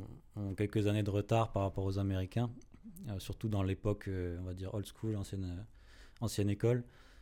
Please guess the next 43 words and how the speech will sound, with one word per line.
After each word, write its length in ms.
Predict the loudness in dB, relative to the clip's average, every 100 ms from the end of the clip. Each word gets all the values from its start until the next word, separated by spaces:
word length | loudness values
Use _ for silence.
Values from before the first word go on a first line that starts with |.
| -10 -4
Maintenant, 280 | -2 0
c'est 160 | 0 2
un 80 | 0
petit 140 | -2
peu 160 | -2 0
différent. 600 | 0 0 2 4 4 2
Euh, 340 | 0 -2 -4
enfin, 220 | -6 -4 -2
m-, 160 | -4 -6 -4
moi, 100 | -4
je 60 |
trouve 180 | -2 -4
qu'on 140 | -2 -2
a 80 |
vraiment, 460 | 0 0 2 2 2
euh, 160 | 0 0
les 100 | -2
Français, 320 | -2 -4 -2
on 80 | -2
a 80 | -2
vraiment 240 | -4 -4
progressé 420 | -4 -4 -4 -4
sur, 300 | -6 -6 -6
euh, 100 | -4 -4 -6 -10 -18 -20 -18 -18 -16 -8 0
la 140 | 2
qualité 320 | 2 2 2
de 60 | 2
notre 180 | 2 2
musique, 400 | 2 2 0 2
des, 180 | 0
des 160 | 2 0
instruments, 440 | -2 -2 0 0
et 40 | 0
cetera, 380 | -2 0 0 0
de 240 | -2 -4 -6 -8 -8 -8 -10 -4
ce 80 |
qu'on 100 | -2
propose. 480 | 2 4 6 6 6
En 120 | 2
vrai, 260 | 2 4 4
il 60 | 4
y 40 |
a, 320 | 2 2 -2